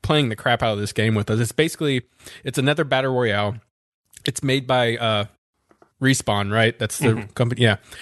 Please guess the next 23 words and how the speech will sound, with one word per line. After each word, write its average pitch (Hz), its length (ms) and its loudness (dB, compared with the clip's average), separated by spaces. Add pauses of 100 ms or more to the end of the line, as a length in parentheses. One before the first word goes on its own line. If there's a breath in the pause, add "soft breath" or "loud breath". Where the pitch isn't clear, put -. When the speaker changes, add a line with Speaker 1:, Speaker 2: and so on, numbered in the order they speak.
(120 loud breath)
Speaker 1:
These 135 120 2
are 135 60 0
the 127 80 -2
guys 120 240 4
who 123 80 -2
made, 107 280 0
uh, 98 340 0 (240)
Titanfall 98 440 -2
two. - 220 -10 (220)
So, - 260 -14 (460 soft breath)
so 131 140 -2
it 131 40 2
has, 139 200 2
like, 139 160 -2
all 135 120 2
the 123 100 -2
kind 127 200 0
of 110 100 -4
p-, - 80 -8 (220)
parkour 123 440 0
stuff - 280 -4
to 123 140 0
it. 117 180 2